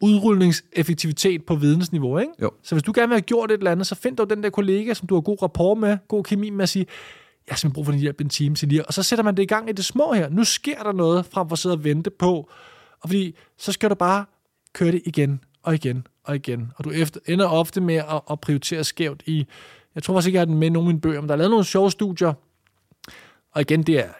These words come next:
Speaker 1: ikke, der er ikke lavet metastudier, så det er nogle små datapunkter. Men mange af dem synes at il-, at, at illustrere, at du får meget mere værdi for at gøre folk i midtergruppen af glade, super glade,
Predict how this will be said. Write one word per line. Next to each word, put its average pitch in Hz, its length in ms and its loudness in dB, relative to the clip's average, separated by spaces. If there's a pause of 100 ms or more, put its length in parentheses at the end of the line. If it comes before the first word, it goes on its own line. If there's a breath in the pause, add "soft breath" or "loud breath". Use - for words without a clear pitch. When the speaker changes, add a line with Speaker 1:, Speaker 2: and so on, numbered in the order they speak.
Speaker 1:
ikke, 156 560 4
der - 720 -18
er 135 40 -2
ikke 143 80 0
lavet 147 120 2
metastudier, 156 580 2
så 135 80 -4
det 156 100 2
er 180 40 4
nogle 185 200 2
små 214 300 2
datapunkter. 147 680 -2 (280)
Men 160 120 -4
mange 202 220 0
af 208 60 2
dem 214 100 -4
synes 220 400 0
at 196 80 2
il-, 170 300 -2
at, 151 160 0 (140)
at 151 120 -4
illustrere, 180 720 0 (840)
at 143 140 0
du 151 60 2
får 143 100 0
meget 160 300 2
mere 185 220 2
værdi 175 460 -2 (380 loud breath)
for 170 240 0
at 165 140 0
gøre 135 240 0
folk 170 360 0
i 175 100 0
midtergruppen 160 640 2
af 147 120 -2
glade, 139 480 0 (200 soft breath)
super 269 380 2
glade, 185 460 4